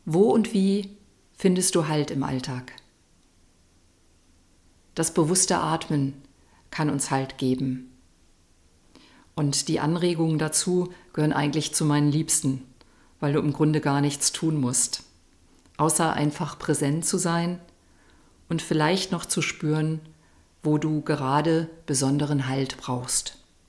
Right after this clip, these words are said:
Lass dich auf deinem Stuhl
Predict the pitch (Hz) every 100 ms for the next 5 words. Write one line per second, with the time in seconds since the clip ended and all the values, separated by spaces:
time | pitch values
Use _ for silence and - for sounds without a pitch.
0 | _ _ _ _ _ _ _ _ _ _
1 | _ _ _ _ _ _ _ _ _ _
2 | _ - _ _ _ _ _ - 185 -
3 | 247 170 - 160 160 147 - 190 220 247
4 | 269